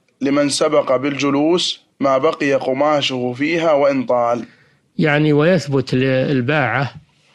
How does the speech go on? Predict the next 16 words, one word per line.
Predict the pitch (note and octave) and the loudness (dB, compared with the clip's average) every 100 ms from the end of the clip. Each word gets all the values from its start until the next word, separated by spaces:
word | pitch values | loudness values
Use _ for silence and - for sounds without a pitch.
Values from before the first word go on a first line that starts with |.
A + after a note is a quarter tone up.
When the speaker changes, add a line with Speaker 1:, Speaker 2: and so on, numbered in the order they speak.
| _ _ - | _ _ -4
Speaker 2:
المتجولة، | B2+ C3+ C3 B2+ D3+ D3+ C3+ C3 D#3 - _ _ _ _ _ _ _ _ - | 0 0 0 0 2 2 2 0 -2 -8 _ _ _ _ _ _ _ _ -6
الذين | C#3 C#3 F3+ | -2 2 2
يسمونهم | D3 A#2+ - C#3+ D3 D#3+ C3+ C3+ | 2 2 0 0 2 2 0 0
الباعة | B2+ C#3 C#3 D3 | 0 -2 -2 0
المتجولة. | D3 D3+ D#3 C3+ C#3+ A2+ A2 G#2+ | 0 -2 -2 0 0 0 -2 -6
Speaker 1:
نعم. | C3 B2 - _ _ _ - | -12 -12 -16 _ _ _ -4
Speaker 2:
يثبت | G3+ A3 D#3 D3+ | -2 0 0 0
لهم | D#3 D3+ D3 D3 | 0 2 2 2
الجلوس | B2+ C3+ D3+ C3 - - - | 2 2 2 0 -2 -8 -12
في | - | -6
الطرقات | C#3 - C#3 B2+ D#3 C#3 - | -6 -4 -2 -2 -2 -2 0
الواسعة، | B2+ C3 C3 - C#3 F#3 D#3 _ _ _ _ _ - | 0 0 0 -2 0 -2 -4 _ _ _ _ _ -6
ويكونون | C#3+ C3+ D#3 D3 D3 | -4 0 0 0 0
أحق | F3 D#3 C#3 C#3 | -2 -4 -2 -2
من | C#3 | 0
غيرهم | B2+ D3 E3 D#3+ G3 | 2 2 2 2 2